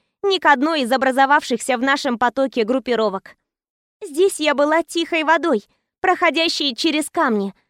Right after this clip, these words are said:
а она шумным огнем, сжигающим деревья. Ей не нужно было знать, что я слушаю ее щебетание. Казалось, для девушки главное, что она не одна.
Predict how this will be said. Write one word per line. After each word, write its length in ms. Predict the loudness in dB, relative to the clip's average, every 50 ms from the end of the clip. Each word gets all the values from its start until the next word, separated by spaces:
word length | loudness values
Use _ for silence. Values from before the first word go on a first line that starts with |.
| _ _ _ _ -2
а 220 | 0 2 4 4
она 180 | 4 4 2 2
шумным 440 | 0 0 -2 -2 0 0 0 2 2
огнем, 400 | 2 2 2 2 2 2 2 0
сжигающим 680 | 0 0 0 2 2 2 2 2 0 -2 -2 -2 -2
деревья. 500 | -2 0 0 2 2 0 0 -2 -6 -8 -10 _ _ _ _ _ _ _ _ _ _ _
Ей 220 | -4 0 0 2 2
не 140 | 2 0
нужно 300 | 0 0 0 0 0 0
было 240 | 0 2 2 2 2
знать, 260 | 2 0 0 0 -2
что 180 | -4 -4 -4 0
я 140 | 0 0 0
слушаю 460 | 0 -2 -4 -4 -2 -2 -2 -2 -2
ее 300 | 0 0 0 0 -2 -2
щебетание. 720 | -4 -4 -6 -6 -4 -2 -2 0 0 0 -2 -4 -6 -10 -16 _ _ _ _ _ _ _
Казалось, 500 | 0 0 2 2 4 2 2 2 0 -2
для 220 | -2 0 0 2 2
девушки 460 | 0 0 -2 -2 -2 -4 -4 -4 -6
главное, 560 | -4 0 2 2 2 2 2 0 -2 -2 -2
что 200 | -4 -4 0 2
она 260 | 2 2 2 2 0
не 140 | 0 0 0
одна. 380 | 0 0 0 -2 -2 -4 -6